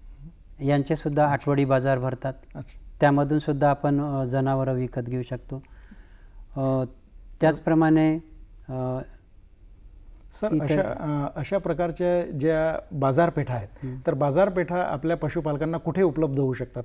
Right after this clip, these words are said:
Speaker 2: काय सांगू शकाल?
Speaker 1: अ, बाजारपेठा म्हटलं तर आता आपल्या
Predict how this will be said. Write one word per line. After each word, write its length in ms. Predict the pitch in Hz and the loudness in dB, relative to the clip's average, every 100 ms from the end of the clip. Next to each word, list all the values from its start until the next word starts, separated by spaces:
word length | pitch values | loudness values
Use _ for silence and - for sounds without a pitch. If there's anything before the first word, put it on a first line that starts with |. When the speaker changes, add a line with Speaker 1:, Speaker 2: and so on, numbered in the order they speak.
| - | -4
Speaker 2:
काय 120 | 139 | -6
सांगू 200 | 131 120 | -6 -10
शकाल? 260 | - - - - - - - - - - - - | -14 -16 -18 -20 -20 -20 -20 -20 -20 -20 -16 -8
Speaker 1:
अ, 320 | 127 123 127 | -6 -6 -6
बाजारपेठा 640 | 120 139 143 143 147 143 | -2 0 2 0 0 0
म्हटलं 260 | 143 139 135 | 0 0 -2
तर 40 | 135 | -2
आता 260 | 135 143 | -2 0
आपल्या 520 | 143 139 139 135 139 | 0 0 0 0 2